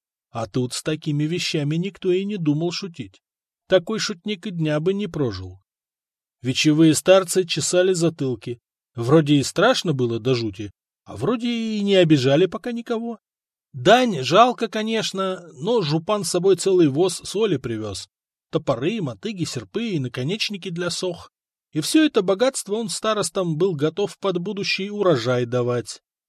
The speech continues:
Жупан Драгомир на удивление оказался прост и доступен. Сам из воинов, который доблестью себе гривну на шею заслужил, и белый плащ, какого здесь ни у кого не было.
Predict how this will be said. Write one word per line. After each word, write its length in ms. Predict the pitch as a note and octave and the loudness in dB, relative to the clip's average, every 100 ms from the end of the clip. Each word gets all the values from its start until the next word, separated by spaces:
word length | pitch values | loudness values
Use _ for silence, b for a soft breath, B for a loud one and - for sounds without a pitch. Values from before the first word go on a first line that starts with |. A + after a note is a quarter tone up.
| _ _ | _ _
Жупан 480 | A2+ C3+ F3+ G3+ G3 | -4 2 4 4 4
Драгомир 480 | F#3 F#3 G3+ A3 | 2 2 2 0
на 100 | F#3 | 2
удивление 640 | E3+ D#3+ E3 G3 B3+ G3+ C#3+ | 2 4 4 4 2 0 -2
оказался 540 | A2 A#2+ A#2+ A2 A#2+ | -2 -2 -2 -4 -6
прост 400 | G2+ C#3 A3 - | -6 -2 -2 0
и 40 | D#3 | -2
доступен. 600 | B2+ - G3+ G#3+ A3 - _ _ _ _ | -2 -4 -6 -6 -8 -10 _ _ _ _
Сам 400 | - F3+ G#3 A3 | 4 6 6 2
из 120 | G3+ | 0
воинов, 600 | G3+ A3 A3 G#3 F#3+ - _ | 2 4 4 2 -4 -8 _
который 380 | - - D3 E3+ | -18 -6 0 0
доблестью 640 | C#3+ F3 F#3+ G3+ F3+ F#3+ | 4 2 4 0 -4 -6
себе 300 | E3+ F#3 E3 | -6 0 0
гривну 460 | C#3+ C#3 E3+ E3+ E3+ | 2 4 4 4 0
на 120 | E3 | 0
шею 340 | E3 F3 D#3+ D3+ | 0 0 2 2
заслужил, 640 | D3+ - D#3 D3 D#3 C#3+ - _ | -2 0 -2 0 0 -2 -6 _
и 140 | C3+ C3 | -4 0
белый 380 | C#3+ E3+ D#3+ C3+ | 4 4 4 2
плащ, 420 | B2 D3+ F3+ - _ _ - | 0 0 0 -4 _ _ -14
какого 340 | A#2+ D3+ C#3 | -4 0 2
здесь 320 | B2 D3 D#3 | 2 0 -2
ни 100 | C#3+ C#3 | -2 -2
у 100 | C3 | 0
кого 260 | C3+ C3+ | 0 0
не 220 | C3+ C3+ | 0 -2
было. 280 | B2 A2+ G#2 | -2 -4 -8